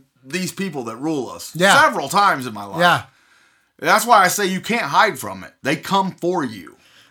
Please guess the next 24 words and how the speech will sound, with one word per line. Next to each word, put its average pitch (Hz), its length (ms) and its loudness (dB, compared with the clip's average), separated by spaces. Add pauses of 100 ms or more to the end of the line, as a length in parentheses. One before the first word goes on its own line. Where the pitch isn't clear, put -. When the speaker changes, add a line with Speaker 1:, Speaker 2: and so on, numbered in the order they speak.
Speaker 1:
It's 196 220 0
Speaker 2:
You 180 60 2
Speaker 1:
encroachment. 165 960 -2
Speaker 2:
You 180 140 0
see 208 160 0
that 185 180 2
shit 190 140 0
I 175 80 2
posted 170 380 0
this 147 180 -6
morning? 165 420 -2 (220)
Speaker 1:
Huh. 135 360 0
Speaker 2:
A 156 60 -4
guy's 170 300 4
cut, 175 480 -2
a 151 100 -2
guy's 165 300 0
truck 175 360 2
had 147 160 -2
a 131 60 -4
Thin 160 280 -6
Blue 165 120 -4
Line 156 300 -4
sticker, 170 520 -8